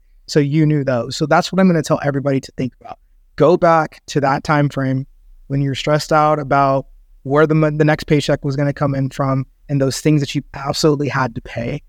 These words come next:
Those are the things right there that are your have to bills. Making sure that you're staying on top of your, your car payment, making sure you're staying on top of your car insurance, your cell phone bill, so that you can actually get yourself to work and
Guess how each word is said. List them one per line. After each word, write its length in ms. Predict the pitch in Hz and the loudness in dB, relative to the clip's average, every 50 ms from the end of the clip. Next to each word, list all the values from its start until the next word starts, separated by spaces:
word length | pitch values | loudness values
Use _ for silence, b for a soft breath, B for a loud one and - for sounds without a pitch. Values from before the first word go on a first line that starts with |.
| _ - _ - | _ -20 _ -10
Those 340 | 135 131 147 147 147 151 147 | -2 2 2 4 4 4 2
are 80 | 160 147 | 2 2
the 120 | 143 139 | 2 0
things 340 | - - 139 135 139 135 - | -2 -2 0 2 2 2 0
right 180 | 139 131 - - | -2 -4 -2 -2
there 380 | 127 127 127 135 151 156 156 - | -2 -2 0 0 0 -2 -2 -2
that 160 | - 143 - - | -2 -2 -2 0
are 160 | 139 135 143 | 0 2 2
your 200 | 139 135 139 135 | 2 2 0 -2
have 300 | 139 - 135 127 131 - | -2 -2 -2 -2 -2 -4
to 140 | - - 135 | -6 -6 -6
bills. 440 | 110 117 110 - - - - - - _ - - - _ - | -6 -6 -8 -8 -10 -14 -14 -16 -16 _ -20 -20 -20 _ -4
Making 280 | 147 147 147 135 - 156 | -2 0 0 0 0 -2
sure 120 | - - | -2 0
that 160 | 151 147 - - | 0 0 0 -2
you're 60 | 139 | -6
staying 300 | - - 147 143 143 135 | -2 0 0 0 2 0
on 120 | 135 135 | 0 -2
top 260 | - - 143 139 - | -2 -2 -2 -2 -2
of 120 | 151 131 127 | -4 -4 -2
your, 240 | 135 139 139 135 135 | -2 -2 -2 -2 -2
your 140 | 147 143 | -6 -8
car 220 | - - - 143 139 | -6 -2 -2 -2 0
payment, 360 | - 139 139 131 131 135 135 | 0 0 0 0 0 -2 -2
making 220 | 135 139 - 151 | -2 -2 -2 -4
sure 160 | - - 147 135 | -4 -2 -2 -2
you're 80 | 135 | -2
staying 240 | 123 - 147 139 135 | -2 -2 -2 0 0
on 60 | 135 | 0
top 220 | - 151 143 - 151 | 0 -2 -2 -2 -2
of 120 | 139 135 | -4 -2
your 80 | 143 131 | -4 -6
car 240 | - - 139 127 | -4 -4 -4 -2
insurance, 600 | 123 147 143 - - 151 143 143 135 127 - - - _ - _ - - - - | -2 -2 -4 -2 -2 -2 -2 -2 -2 -6 -8 -14 -18 _ -20 _ -20 -20 -12 -10
your 80 | 147 | -6
cell 200 | - - 143 139 | 0 2 2 2
phone 260 | - - 143 139 139 | 2 0 -2 -2 0
bill, 340 | 135 139 139 135 131 131 - - _ - - - | 0 0 0 0 -2 -4 -6 -10 _ -20 -16 -6
so 160 | - - 156 | -2 0 0
that 160 | 151 127 - | 0 0 -2
you 80 | 156 135 | -2 0
can 100 | 151 151 | 0 2
actually 420 | 147 156 151 - - 156 147 143 | 0 0 -2 -4 -4 -2 -2 0
get 180 | 135 147 143 - | 0 -2 -4 -4
yourself 320 | 151 127 - 151 139 - | -4 -4 -2 -4 -4 -4
to 100 | - - | -4 -8
work 380 | 135 135 135 135 135 131 - - | -4 -2 0 0 -2 -2 -4 -4
and 220 | 139 135 135 135 | -4 -2 -2 -4